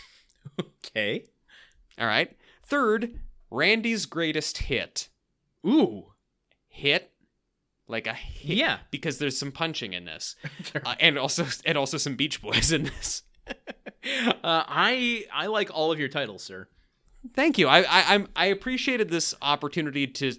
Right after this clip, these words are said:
Speaker 2: spend a few weeks not guessing titles of things. I think it's allowed me to center
Speaker 1: <laughs>
Speaker 2: myself and get a-, back
Speaker 1: Great.
Speaker 2: in the game of, of
Speaker 1: Yes.
Speaker 2: title guessing.
Speaker 1: You,
Speaker 2: Yes.
Speaker 1: you, you're back in it, baby.
Speaker 2: Yes.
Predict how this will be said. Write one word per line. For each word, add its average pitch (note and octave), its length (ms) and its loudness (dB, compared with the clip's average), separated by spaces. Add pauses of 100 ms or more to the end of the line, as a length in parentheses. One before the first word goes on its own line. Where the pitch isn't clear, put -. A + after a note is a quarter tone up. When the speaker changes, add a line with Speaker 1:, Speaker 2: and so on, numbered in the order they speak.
(140)
Speaker 2:
spend D3 300 0
a - 20 -6
few C#3+ 220 -6
weeks C3 280 -2
not B2+ 280 0
guessing B2 340 0
titles A#2 400 2
of B2 120 -6
things. C#3 280 -2
I - 20 -6
think B2+ 120 -2
it's - 160 -6
allowed A#2+ 200 2
me A2 100 -4
to D#3+ 100 0
center B2 300 -2
Speaker 1:
<laughs> - 20 -2
Speaker 2:
myself B2 500 0
and A#2 100 -6
get A#2 160 2
a-, G#2+ 120 -8 (280)
back B2 220 6
Speaker 1:
Great. C#3+ 140 4
Speaker 2:
in A2+ 80 0
the G#2+ 60 -2
game G2 360 -2
of, G#2 80 -6 (140)
of A#2 100 -6
Speaker 1:
Yes. C3 120 2
Speaker 2:
title G#2+ 220 -2
guessing. A2+ 340 0 (200)
Speaker 1:
You, - 140 0
Speaker 2:
Yes. D#3 180 0
Speaker 1:
you, A3+ 160 2
you're D3 180 4
back C#3+ 300 2
in C#3+ 80 0
it, B2+ 100 -2
baby. G2 320 -10 (540)
Speaker 2:
Yes. A#2+ 440 -6